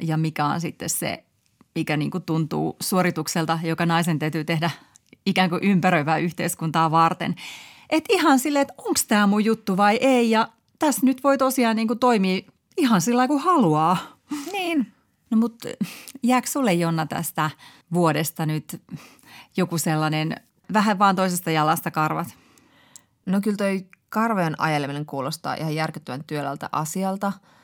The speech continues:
Speaker 2: Jos mä nyt ehkä palaan kuitenkin niihin meikkeihin ja meikkaamiseen, koska se on musta kuitenkin aika hauskaa puuhaa. Mutta te, ehkä mä nyt kuitenkin pidän tästä niin kuin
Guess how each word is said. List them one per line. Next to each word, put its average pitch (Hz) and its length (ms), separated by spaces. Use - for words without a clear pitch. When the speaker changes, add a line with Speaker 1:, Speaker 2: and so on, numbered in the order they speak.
Speaker 2:
Jos 190 200
mä 233 60
nyt 240 120
ehkä 247 220
palaan 208 400
kuitenkin 190 360
niihin 180 160
meikkeihin 196 760
ja 170 100
meikkaamiseen, 180 1040
koska 170 240
se 170 140
on 165 60
musta 160 260
kuitenkin 160 280
aika - 200
hauskaa 185 600
puuhaa. 233 560
Mutta 220 240
te, 269 160
ehkä 269 240
mä 320 60
nyt 302 80
kuitenkin 277 340
pidän 247 240
tästä 226 320
niin 196 180
kuin 190 220